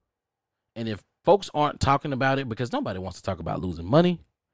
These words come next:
Nobody wants to talk about losing money. But, sorry, nobody can talk, nobody wants to talk about losing money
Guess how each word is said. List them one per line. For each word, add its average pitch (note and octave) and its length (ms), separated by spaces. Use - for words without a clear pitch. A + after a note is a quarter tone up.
Nobody F3 340
wants G#2 220
to - 40
talk G#2 140
about F2+ 180
losing F#2+ 220
money. F#2 220
But, E3 280
sorry, - 300
nobody F3 400
can C3+ 160
talk, A#2+ 180
nobody C3+ 400
wants C#3 180
to - 20
talk B2 140
about G#2+ 200
losing G2+ 260
money G2 320